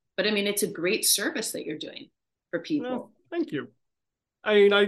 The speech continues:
Speaker 2: I, to your point about it not working, like, I went and got a degree, an associate, so it wasn't, like, a, a big degree, but I went and, and I went to school and got an associate's degree in social work, and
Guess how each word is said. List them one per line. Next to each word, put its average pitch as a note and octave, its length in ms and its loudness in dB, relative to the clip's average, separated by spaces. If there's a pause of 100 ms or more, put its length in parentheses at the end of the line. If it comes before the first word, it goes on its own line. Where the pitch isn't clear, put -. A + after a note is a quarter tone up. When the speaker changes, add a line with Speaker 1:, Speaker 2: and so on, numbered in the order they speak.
Speaker 2:
I, G#3 120 2
to - 840 -12
your A3+ 200 0
point A#3 240 -2
about F3 180 0
it F3 80 -4
not F3 180 -2
working, F#3+ 300 -4
like, D#3+ 160 -2
I F3+ 160 0
went G3+ 280 0
and E3+ 120 -2
got F3 180 2
a D#3+ 60 -4
degree, D3 640 -4 (880)
an F3 120 0
associate, E3+ 560 2
so E3 160 -6
it D#3 60 -4
wasn't, D#3+ 260 -2
like, D3+ 180 -2
a, C#3 140 -6
a - 160 -6
big D3+ 280 -4
degree, C3+ 280 -8
but D3 160 0
I - 20 0
went F3+ 260 2
and, D#3+ 280 -4
and D#3 280 -4 (140)
I E3+ 60 -4
went F3+ 220 2
to D#3 100 -8
school G3+ 400 2
and D#3 100 2
got D#3 140 0
an D3+ 40 2
associate's G#3+ 420 -2
degree D#3 260 -4
in D3 80 0
social G#3+ 400 -4
work, - 260 -18
and D3+ 220 -10